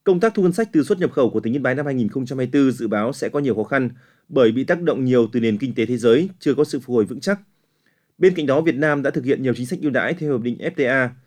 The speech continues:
Do vậy, nhiều mặt hàng có thuế suất cao bị cắt giảm thuế. Số doanh nghiệp của địa phương gặp khó khăn trong công tác vận chuyển hàng hóa về địa điểm kiểm tra tập trung. Hiện Chi cục Hải quan Yên Bái tiếp tục triển khai các biện pháp tích cực hỗ trợ các doanh nghiệp,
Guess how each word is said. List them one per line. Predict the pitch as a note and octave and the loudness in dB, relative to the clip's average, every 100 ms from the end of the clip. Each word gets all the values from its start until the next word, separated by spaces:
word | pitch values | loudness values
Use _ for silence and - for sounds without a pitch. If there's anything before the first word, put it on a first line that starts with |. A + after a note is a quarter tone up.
| _ _ | _ _
Do | D#3+ | 0
vậy, | E3+ D3 | 2 2
nhiều | C3+ | 2
mặt | B2 B2 | 0 0
hàng | B2+ A#2+ | -2 0
có | A#2 | -2
thuế | C3+ | -2
suất | C3+ F3+ | -4 -4
cao | E3+ C#3 | -2 -2
bị | B2 | -2
cắt | A2 D#3+ | -4 -4
giảm | B2+ | -4
thuế. | F#2+ A2 C3 F3 _ _ _ _ _ | 0 0 0 -2 _ _ _ _ _
Số | D#3+ | 0
doanh | E3+ | 2
nghiệp | F#3 C#3+ | 4 2
của | - | 2
địa | A#2+ | -2
phương | A2 E3 | 0 0
gặp | D3 | 0
khó | B2 | -2
khăn | C#3+ D3 | -2 -4
trong | C#3+ B2+ | -4 -6
công | C3 | -4
tác | F3 F3 | -6 -2
vận | B2 | -4
chuyển | A#2+ A2 | -2 -4
hàng | G#2 | -4
hóa | G#2+ G#2 D3 | -4 -4 -4
về | C3+ | -2
địa | A2+ | -2
điểm | A2 G#2+ F2+ | 0 -2 -2
kiểm | F2+ A#2 F#2 | -6 -6 -4
tra | B2+ | -4
tập | A#2+ | -4
trung. | - C3+ B2+ - _ _ _ _ _ _ _ _ _ - | -2 -2 -2 -12 _ _ _ _ _ _ _ _ _ -2
Hiện | E3+ D#3 | -2 0
Chi | G3+ | -2
cục | E3+ | 0
Hải | B2+ | 0
quan | D#3 D#3+ | 2 0
Yên | C#3+ | 2
Bái | C3+ C#3+ | 2 0
tiếp | E3+ A3 | 0 -2
tục | - C#3+ | 0 0
triển | - C3 G#2+ | 0 -2 0
khai | D3 | -2
các | C#3 | -2
biện | D#3+ A#2+ | -2 -4
pháp | E3 F3+ F#3 | -2 -4 -4
tích | F#3 | -8
cực | B2+ | -8
hỗ | C#3 D3 | -8 -2
trợ | A#2 | -2
các | D#3+ | 0
doanh | D3+ | 0
nghiệp, | C3+ | 2